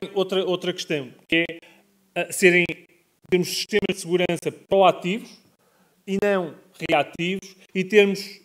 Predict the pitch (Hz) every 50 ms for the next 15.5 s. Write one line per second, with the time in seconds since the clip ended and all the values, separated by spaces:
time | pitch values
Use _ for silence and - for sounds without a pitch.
0 | - - - - - 214 196 196 185 190 - - 170 190 185 185 190 180 185 -
1 | 180 170 165 - - _ _ _ - 185 196 175 156 180 170 160 - - 180 185
2 | 185 185 180 - - - - _ _ _ _ _ - 175 165 165 180 180 180 180
3 | 175 - _ _ _ - - 156 - - - 202 185 196 180 - 147 143 151 160
4 | 160 165 - - - - _ _ _ _ - - - - 165 165 160 160 160 156
5 | - 175 160 156 151 156 147 - 139 143 139 135 131 127 127 131 - - 143 139
6 | 139 139 131 - - 160 160 156 165 160 156 190 185 185 180 156 160 156 156 165
7 | 165 170 170 170 165 - - - _ _ - - 202 190 190 - 180 165 156 -
8 | - 175 170 170 170 170 170 - - - - _ _ _ - - 139 165 165 165
9 | 160 - - 135 - 143 135 127 113 107 - _ _ _ _ _ _ _ _ _
10 | _ _ _ _ _ _ _ - - - 214 - - - 175 190 208 196 190 196
11 | 196 190 - - - _ _ _ _ _ _ _ _ - 165 160 - 202 196 196
12 | 190 190 - 175 - 165 160 - 170 156 175 202 190 175 175 175 175 170 170 180
13 | - - - - 175 170 170 147 156 151 151 - 180 180 185 180 156 123 135 139
14 | - 156 151 151 147 147 131 - - 143 135 - 175 147 - - 160 165 165 165
15 | 156 147 139 - 165 156 151 - - -